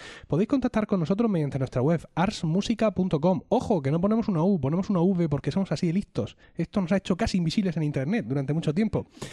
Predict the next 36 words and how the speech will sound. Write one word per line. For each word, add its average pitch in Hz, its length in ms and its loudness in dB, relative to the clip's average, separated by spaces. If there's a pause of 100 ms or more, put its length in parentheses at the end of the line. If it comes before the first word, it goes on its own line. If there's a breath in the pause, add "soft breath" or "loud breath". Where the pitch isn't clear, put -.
(280 loud breath)
Así 175 260 0
que - 140 -2
<laughs> - 800 -6
también 175 260 0
podéis 185 240 2
escribirnos 190 320 2
un 190 60 0
correo 175 180 2
electrónico 185 400 0
a 135 120 2
arsmusica 185 680 0
arroba 170 360 2
arsmusica 175 540 0
punto 151 300 0
com, 185 160 2
pues - 160 -4
con 131 140 -2
la 117 80 0
misma 151 220 -2
cosa 165 280 0
de 143 100 0
una 143 160 0
V 151 220 2
en 156 80 2
lugar 135 280 0
de 123 100 0
una 120 140 0
U, 139 120 0
no 139 100 -2
preguntéis 120 380 -4
por - 160 -6
qué. 104 180 -6 (500 loud breath)
También 139 200 0
estamos 196 300 -2
en 127 120 -2
Facebook, 143 480 -2